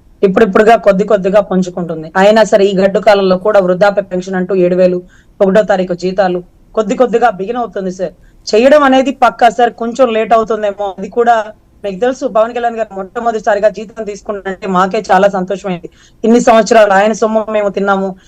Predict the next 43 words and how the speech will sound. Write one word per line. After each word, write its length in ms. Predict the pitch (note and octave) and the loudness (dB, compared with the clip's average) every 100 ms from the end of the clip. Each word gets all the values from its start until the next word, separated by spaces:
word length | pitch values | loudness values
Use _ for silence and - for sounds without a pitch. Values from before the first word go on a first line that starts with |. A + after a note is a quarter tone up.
| _ | _
ఇప్పుడు 240 | A3+ A3+ A#3+ | -4 0 2
మేము 240 | G3+ A3+ | 2 2
కట్టిన 280 | A#3+ A#3 A#3+ | 0 -2 -4
ఖజానా 440 | A#3 G3+ G3+ B3+ | -4 -2 0 0
డబ్బులు 280 | B3 A3 A3 | -2 -4 -6
జీతంగా 340 | G3 A3 A#3+ A3+ | -10 -8 -4 -2
ఆయన 100 | G#3+ | -4
తీసుకుంటున్నాడని. 680 | A3 - A3 G3 F#3+ F3 E3 _ _ _ - | -8 -10 -8 -2 0 0 -2 _ _ _ 2
కానీ 180 | B3+ | 2
అటువంటి 400 | B3 G#3+ C#4+ D4 | 4 2 2 0
పరిస్థితుల్లో 640 | C4 C4 B3+ B3+ C4 C4 C4 - _ _ | 2 0 0 -4 0 0 0 -6 _ _
ఆయన 160 | A3 A#3+ | -2 0
"నాకు 200 | A3+ G#3+ | -2 -4
జీతం 300 | G3 B3+ C#4 | -4 -2 0
కూడా 220 | C4 B3+ | 2 0
ఉండదు, 360 | A#3 G#3+ G3 A#3 | -2 -6 -6 -2
రాష్ట్రం 420 | G#3 G#3+ - A#3+ G3+ | 0 -2 -4 -2 -2
గడ్డు 140 | G3+ | -2
కాలంలో 420 | B3 A#3 A#3 A#3 | -2 -2 -2 -4
ఉంటుందంటూ" 680 | A3 G3 G#3 G3+ A3 G#3 F#3+ F#3 _ _ - | -8 -8 -10 -8 -4 -4 -4 -10 _ _ -4
ఆయన 180 | G3+ G3 | 0 0
ఫర్నిచర్ 480 | F#3+ G3 B3 B3+ | 2 0 2 0
కూడా 180 | A#3 A#3+ | 2 2
ఆయనే 180 | A3 A3+ | 0 -2
తెచ్చుకొని 420 | A3 G#3+ - A3 | -6 -8 -8 -4
ఈరోజు 200 | G3+ G3 | -4 -4
పార్టీ 340 | G3+ - G3+ A3+ | -4 -4 0 2
ఆఫీస్ 300 | G#3+ A3 A3+ | 2 0 -4
లో 80 | |
కూడా 360 | G#3+ A3+ A3 G3 - _ _ - | -2 0 0 -2 -10 _ _ -6
ఆయన 160 | G#3 G3+ | -2 0
కార్యాలయంగా 560 | G3 G#3+ A#3 A3+ A3+ | 0 2 0 0 -2
మార్చేస్తూ 500 | G#3+ G#3 G#3 A3+ - | -2 -4 -4 -8 -8
ఈ 140 | A#3 B3 | -10 -4
కొంత 280 | D4+ D4+ | -2 0
కొంత 240 | E4+ D#4 D4 | 0 2 2
డబ్బులు 360 | B3 A#3+ C#4 | 2 2 0
సేవ్ 300 | D4 C4 C4+ | 0 2 4
చేస్తున్న 280 | C4+ C4 C4 | 2 0 -6
పరిస్థితి 440 | B3 A3+ A3 B3+ A#3+ | -4 -4 -4 -4 -4
అయితే 180 | A3 | -2
ఉంది 260 | A#3+ A3 G#3 | -4 -4 -8
సార్. 200 | - B3 | -12 -16